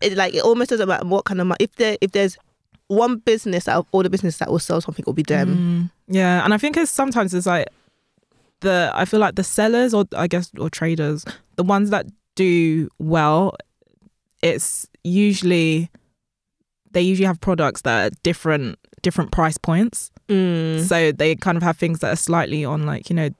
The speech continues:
Speaker 2: the cheaper side, the more affordable side. Then they have, like, bigger, kind of more, do you know what I mean? The more attractive items that you can potentially see in your home or see, like, you know, you can, like, potentially,
Speaker 1: Gift.
Speaker 2: like, try on. Yeah,
Speaker 1: Yeah.
Speaker 2: gift, like, great gifts.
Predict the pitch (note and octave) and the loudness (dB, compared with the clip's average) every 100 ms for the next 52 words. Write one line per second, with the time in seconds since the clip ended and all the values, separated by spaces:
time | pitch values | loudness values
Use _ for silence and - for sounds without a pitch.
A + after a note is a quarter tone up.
0 | _ D3+ - - F#3+ - D3+ C#3+ C#3 - | _ -10 -6 -2 -2 -4 -6 -4 -4 -2
1 | E3 D#3 F3 E3 C#3+ D#3+ C#3 C3+ D3+ D3 | 0 0 0 -2 -2 -4 -4 -4 -2 0
2 | E3 D#3 D#3 - _ F3 D#3 D#3 C#3+ D3 | 0 0 -2 -4 _ -2 0 0 0 -2
3 | - - F#3 D3+ F3+ E3 D#3 D3 D3 E3 | -6 -4 -2 0 2 2 2 0 0 -4
4 | _ _ _ _ _ _ _ - E3 F3 | _ _ _ _ _ _ _ -4 0 2
5 | E3 D#3 F3+ E3+ - F#3+ D#3+ - D#3+ E3+ | 2 4 2 2 0 0 0 -2 -2 0
6 | E3 - D#3 E3+ G#3 G3+ - D#3 E3+ E3+ | 0 0 2 4 4 2 -2 0 0 0
7 | E3 E3+ D#3 D3+ D3 D#3+ D3+ D3 D3 D#3+ | 0 0 -2 -2 -2 0 0 0 0 2
8 | D3+ D3+ C#3+ D3+ C#3+ C#3+ - D3 C#3+ C#3+ | 2 2 2 0 -2 -4 -4 -4 -4 -6
9 | - D3 C#3+ D3 D3+ - - - - F3+ | -6 -6 -4 -4 -4 -4 -6 -8 -2 0
10 | F3+ E3 E3+ F3 - - D#3+ D#3 D3+ D#3 | 0 0 0 0 -2 -2 0 0 0 0
11 | F#3 F#3 F3+ F3+ F3+ E3+ E3+ D#3 - E3+ | 2 4 2 2 0 2 0 0 0 0
12 | D#3+ E3 D#3+ F#3 - | 0 0 -2 -2 -8